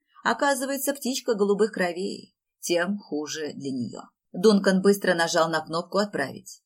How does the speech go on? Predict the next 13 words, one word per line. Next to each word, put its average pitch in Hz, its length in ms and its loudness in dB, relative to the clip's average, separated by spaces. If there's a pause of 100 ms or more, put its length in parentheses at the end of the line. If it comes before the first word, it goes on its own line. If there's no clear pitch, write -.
после 277 260 0
чего 240 300 0
поднял 180 380 -2
голову, 170 380 -2
чтобы 156 300 -2
посмотреть, 156 560 -4
как - 180 -4
её 151 180 -4
подругу 151 600 -2
усаживают 156 560 -2
в - 20 -18
полицейский 160 600 -4
автомобиль. - 680 -6